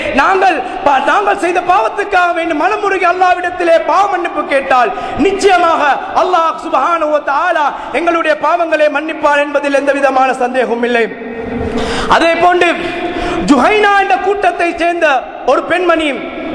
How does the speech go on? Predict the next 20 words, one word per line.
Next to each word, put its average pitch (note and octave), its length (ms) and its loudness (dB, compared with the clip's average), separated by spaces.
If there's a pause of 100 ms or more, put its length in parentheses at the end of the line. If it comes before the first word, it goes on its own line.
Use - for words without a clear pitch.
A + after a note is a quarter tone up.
(1160)
அவர் F4 260 4
ரசூல் F#4 320 2
ஸல்லல்லாஹு F#4+ 520 4
அலைஹி G4 220 0
வஸல்லம் F4+ 360 -2
அவரிடத்திலே E4+ 520 0 (100)
வருகின்றார். D4+ 500 0 (1120)
வந்து E4+ 240 4 (1000)
அவர்கள் F4 460 4
திருமணமான G4 520 2 (120)
ஒரு E4+ 100 -2 (100)
பெண்மணி, E4 340 -2 (1040)
அவ B3 60 6 (100)
வந்து D#4 200 4
ரசூல் D#4+ 280 2
ஸல்லல்லாஹு D#4+ 480 2
அலைஹி E4+ 200 -2
வஸல்லம் D4+ 340 -2
இடத்திலே D4 340 0 (100)
கூறுகின்றார், C#4 560 2